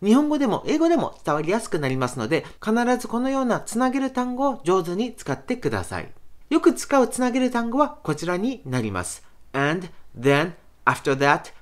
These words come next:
first, next。ぜひこちらの単語をフレーズとフレーズの間に使うようにしてください。それでは一緒に例文を使って学習してみましょう。左に曲がってください。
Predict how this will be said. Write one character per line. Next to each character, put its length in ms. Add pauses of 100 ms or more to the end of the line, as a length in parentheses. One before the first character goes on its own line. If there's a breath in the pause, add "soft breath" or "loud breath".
(120)
first, 500 (220 soft breath)
next。 500 (200)
ぜ 140
ひ 120
こ 160
ち 100
ら 100
の 120
単 240
語 120
を 20
フ 180
レ 140
ー 20
ズ 100
と 120
フ 100
レ 100
ー 40
ズ 100
の 80
間 240
に 160 (200 loud breath)
使 220
う 80
よ 140
う 60
に 100
し 100
て 120
く 100
だ 100
さ 180
い。 100 (120)
そ 160
れ 100
で 100
は 100
一 80
緒 120
に 160
例 160
文 120
を 60
使 200
っ 140
て 80
学 220
習 180
し 120
て 100
み 120
ま 140
し 140
ょ 80
う。 0 (1400)
左 400
に 140
曲 140
が 140
っ 60
て 100
く 120
だ 120
さ 200
い。 100